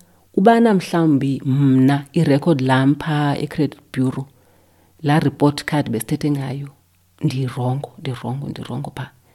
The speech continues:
Ngenxa yoba ndithe xa bendibolekwe imali ngaphambilini, ndangakwazi ukuyibuyisa, ke ngoku ndifuna uthenga imoto okanye ndifuna uthenga indlu, ndithi,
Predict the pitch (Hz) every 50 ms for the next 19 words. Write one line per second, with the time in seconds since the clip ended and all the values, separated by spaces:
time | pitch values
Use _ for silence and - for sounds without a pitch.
0 | _ _ _ _ _ - 156 139 135 156 160 156 147 139 135 143 147 139 123 120
1 | 120 113 117 - - 175 156 143 131 - - 120 147 151 151 139 131 127 123 131
2 | 147 147 131 123 135 147 135 131 143 147 139 131 139 139 135 123 123 - 143 131
3 | 123 123 123 127 127 147 139 113 104 - - - _ _ _ - - - - _
4 | _ _ _ _ - 135 156 143 135 139 156 156 131 120 113 - 143 139 135 -
5 | 131 123 - 147 147 151 139 143 135 135 135 131 135 139 147 143 135 - - -
6 | 135 131 127 127 123 123 - _ _ _ _ - - _ _ _ _ - - 156
7 | 147 139 135 123 123 123 123 - 139 131 127 117 113 113 120 - - - - -
8 | - - - 139 156 151 143 139 131 127 127 123 117 - - - 143 127 120 113
9 | 131 156 147 117 - - 117 - 131 131 120 - - - 147 147 143 - 147 135
10 | 127 135 127 - - 139 139 - - 127 123 127 135 139 139 - 170 151 139